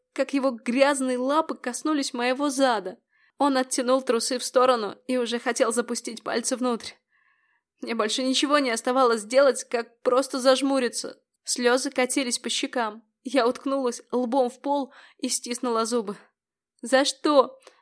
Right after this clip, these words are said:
За что же со мной так? Когда мои мучения закончатся?" После этого лучше сдохнуть, чем собирать осколки гордости,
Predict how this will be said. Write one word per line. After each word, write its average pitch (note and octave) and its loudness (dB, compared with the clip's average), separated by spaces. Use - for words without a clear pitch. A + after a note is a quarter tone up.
За B3 6
что F4+ 4
же E4 6
со C4 0
мной C#4+ 2
так? - -2
Когда C4+ 0
мои B3+ -4
мучения B3+ -2
закончатся?" A#3 -2
После - 0
этого B3 2
лучше B3 -4
сдохнуть, A#3+ 0
чем A#3 -4
собирать B3 0
осколки B3 -2
гордости, A#3+ 0